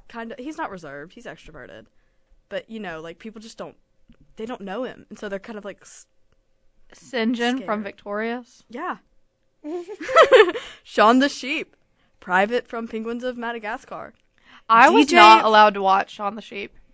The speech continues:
Speaker 1: Seriously?
Speaker 3: What?
Speaker 1: I loved that show.
Speaker 2: Fun fact. Was not
Speaker 1: That's
Speaker 2: allowed
Speaker 1: worse
Speaker 2: to
Speaker 1: than
Speaker 2: watch it.
Speaker 1: SpongeBob.
Speaker 2: I also wasn't allowed to watch SpongeBob.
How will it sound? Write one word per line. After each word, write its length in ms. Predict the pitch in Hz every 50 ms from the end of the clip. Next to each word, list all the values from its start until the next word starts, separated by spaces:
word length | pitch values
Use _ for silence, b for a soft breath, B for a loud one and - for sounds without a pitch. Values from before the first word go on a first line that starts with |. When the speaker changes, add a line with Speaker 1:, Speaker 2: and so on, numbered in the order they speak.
| _ _ _
Speaker 1:
Seriously? 540 | - - - - - 220 190 185 214 - 233 233
Speaker 3:
What? 580 | 226 240 302 440 494 554 554 554 - - - - - - _ - _ _ _ -
Speaker 1:
I 140 | 254 262 254
loved 500 | 226 214 202 208 214 233 269 294 254 254 -
that 200 | 196 175 160 175
show. 160 | - - 185 -
Speaker 2:
Fun 220 | - 185 190 208
fact. 440 | - 190 185 185 190 202 - - - - _ _ _ _ _ - - - _ _ _ _ _ _ _ _ _ _ -
Was 100 | - - 226
not 60 | 214
Speaker 1:
That's 120 | 269 320 196
Speaker 2:
allowed 100 | 190 190
Speaker 1:
worse 140 | 466 453 -
Speaker 2:
to 60 | -
Speaker 1:
than 100 | 302 277
Speaker 2:
watch 320 | - - - 214 202 202
it. 40 | -
Speaker 1:
SpongeBob. 240 | 165 - - - - _ _ _ _ _ _ _ _ _ _ _ _ _ _ _ _ -
Speaker 2:
I 140 | - 240 233
also 300 | 233 233 226 226 285 226
wasn't 220 | 220 214 214 214 214
allowed 100 | 196 202
to 60 | -
watch 240 | - - - - -
SpongeBob. 340 | - 247 226 226 - 226